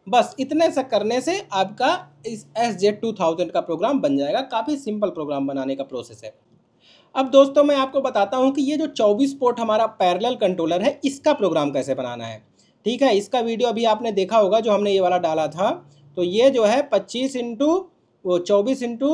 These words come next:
सौ into चौबीस और पचास into चौबीस दोनों चलाता है, तो उसका प्रोग्राम कैसे बनाना है ये मैं आपको बताता हूँ। ठीक, तो सेम वही प्रोसेस है।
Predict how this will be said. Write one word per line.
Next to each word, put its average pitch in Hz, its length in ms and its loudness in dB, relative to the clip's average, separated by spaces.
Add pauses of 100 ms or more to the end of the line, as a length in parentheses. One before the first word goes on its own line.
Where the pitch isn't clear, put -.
(140)
सौ 247 240 0
into 254 240 -2
चौबीस 269 480 -2
और 240 220 -4
पचास 220 340 2
into 226 220 -4
चौबीस 226 280 0
दोनों 208 260 -2
चलाता 180 360 0
है, 247 80 0
तो 311 100 -6
उसका 262 240 -4
प्रोग्राम 226 360 -2
कैसे 196 300 -2
बनाना 180 300 0
है 269 100 0
ये 226 160 0
मैं 151 100 -2
आपको 127 200 -10
बताता 113 320 -10
हूँ। 110 160 -16 (600)
ठीक, 269 220 0
तो 240 80 2
सेम 269 320 4
वही 254 140 2
प्रोसेस 254 380 0
है। 285 80 2